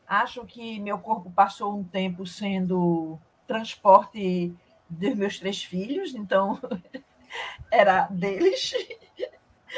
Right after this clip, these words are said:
o carro era deles, <laughs> porque eu tava gerando eles, né? É, eu acho que, porque eu sou professora, essa semana mesmo eu falei essa frase,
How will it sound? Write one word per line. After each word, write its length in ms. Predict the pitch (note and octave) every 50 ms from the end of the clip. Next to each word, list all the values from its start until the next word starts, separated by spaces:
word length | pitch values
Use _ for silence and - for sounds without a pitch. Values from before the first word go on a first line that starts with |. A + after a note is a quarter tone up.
| C5 - - -
o 120 | D#4 C#4+
carro 300 | - - - D#4 - D4+
era 160 | A3+ G#3 G#3+
deles, 560 | G3+ F#3 G3 F3 - C4+ E4 - - - - - F4+ - - - - F4 - F4+ - - D#4+ - - _ _
<laughs> 760 | _ _ _ - - - - - - - - - - - _ _
porque 280 | - B3+ C4 - - A3+
eu 100 | A3+ -
tava 260 | - G3+ G#3 G#3+ -
gerando 520 | - B3+ F#3+ F#3 F#3 F#3+ G3 F#3+ F#3+ G3+ F#3+
eles, 520 | F#3 F3+ F#3+ G#3+ D#4+ - - - - - _ _ _
né? 300 | G#3 G3 F#3+ G3 - - - _ _ _ _ _ _ _ _ _ _ _ _ _ _ _ _ _ _ _ _ _ _ _ _ _ _ _ _ - A3+
É, 960 | A3+ A3+ A#3 A#3 A#3 A#3 A3+ A3+ A3 A3 A3 G#3+ G#3 G#3 G#3 G3+ G3+ G3+ G3 F#3 G3 F#3+ F#3+ F#3 E3+ F#3 F#3 - -
eu 200 | - C4 D4 D4+
acho 460 | C#4 B3 B3+ C4 C4+ C4+ - C4 A#3
que, 800 | - - B3 A#3 A3+ A3+ A3 G#3 G#3 G3+ G3 F#3+ F#3+ F#3 F#3 F#3+ F#3+ - _ _ _ _ _ _ _ _ _ _ _ _ _ - -
porque 260 | - A#3+ B3+ - C#4
eu 100 | B3+ B3+
sou 160 | B3+ - C4 B3+
professora, 600 | - A#3 A#3 - G#3 G3+ - - G3+ G3+ G3+ F#3
essa 260 | E3 G#3 B3+ - G#4
semana 400 | D5+ - F4 D4 D4+ F#4+ E4+ C4+
mesmo 260 | B3+ D#4 G4+ E4+ G4
eu 60 | -
falei 340 | - - G#4 F4 E4 G#3+ G3+
essa 220 | - G#3+ - G#3
frase, 580 | G3+ - G#3 F#3 E3 D#3+ - E3+ F3 F#3 F#3+ -